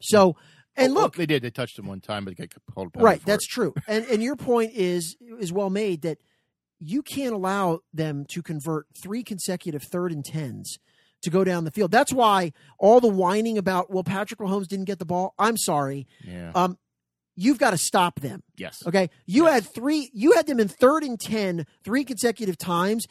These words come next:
Speaker 1: and you let them complete every one of those. You don't deserve to win that game. Sorry.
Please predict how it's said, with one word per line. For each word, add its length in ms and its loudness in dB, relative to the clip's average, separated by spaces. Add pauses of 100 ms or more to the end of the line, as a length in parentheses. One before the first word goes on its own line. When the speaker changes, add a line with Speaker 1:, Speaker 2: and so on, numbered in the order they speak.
(140)
Speaker 1:
and 160 0
you 120 0
let 180 0
them 160 0
complete 540 -4
every 240 0
one 200 2
of 100 0
those. 220 6
You 60 0
don't 160 2
deserve 280 -2
to 60 -6
win 120 -2
that 160 -2
game. 240 -2
Sorry. 480 2